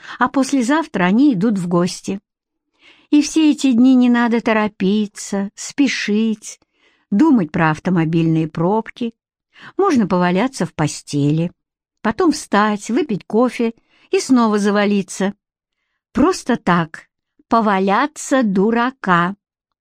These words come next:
как говорил маленький Данька. Можно ходить в халате и тёплых тапках, не красить ресницы с раннего утра,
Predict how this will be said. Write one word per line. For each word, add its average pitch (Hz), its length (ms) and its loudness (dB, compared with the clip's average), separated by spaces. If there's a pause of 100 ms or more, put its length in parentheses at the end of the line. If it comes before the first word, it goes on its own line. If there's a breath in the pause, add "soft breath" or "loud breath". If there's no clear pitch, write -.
(180)
как 202 220 -2
говорил 185 480 0
маленький 190 520 0
Данька. 165 640 -2 (880)
Можно 202 320 2
ходить 185 340 -2
в - 60 -14
халате 190 640 -2
и 170 120 -2
тёплых 180 400 -4
тапках, - 640 -6 (440 soft breath)
не 226 140 2
красить 202 440 -2
ресницы 190 580 0
с 175 100 -8
раннего 180 400 0
утра, 180 380 -4